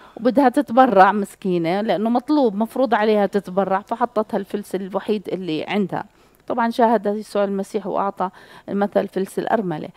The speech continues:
لكن في إحنا بحياتنا الحالية الآن والوضع الاقتصادي السيء اللي عم نعيش فيه نتيجة جائحة كورونا، نتيجة الوضع الاقتصادي والسياسي، إن كان في هالبلاد اللي عم بتعاني كمان مشاكل وحروب واضطهادات.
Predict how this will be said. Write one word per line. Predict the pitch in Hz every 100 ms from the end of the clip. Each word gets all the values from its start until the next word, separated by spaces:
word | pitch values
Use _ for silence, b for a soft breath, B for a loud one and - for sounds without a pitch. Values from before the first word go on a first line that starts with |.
| B B -
لكن | 233 247 277 254
في | - 269 -
إحنا | - 233
بحياتنا | 175 180 - 185 202 202 170 -
الحالية | 180 170 180 - 208 294 226 156
الآن | - 165 151 170 B B -
والوضع | 196 196 202 170
الاقتصادي | 135 - - 202 - 208 185 190 -
السيء | 202 - 220 202 -
اللي | 190
عم | 175 175
نعيش | 180 170 190
فيه | - 180 175
نتيجة | 165 - 170 160
جائحة | - - 185 185 -
كورونا، | 202 277 254 233
نتيجة | 214 175 180 180
الوضع | 165 165 151
الاقتصادي | 107 170 - 196 262 247 226 220
والسياسي، | 165 - 160 180 220 220 214 196
إن | 147
كان | - 175 175
في | 175
هالبلاد | 170 175 190 190 185
اللي | 165 185 165 B B -
عم | 196 190
بتعاني | 214 175 220 277 170 -
كمان | 185 180 175 B B B
مشاكل | 185 190 196 196 196 196
وحروب | 180 202 185 170
واضطهادات. | 175 190 202 180 185 175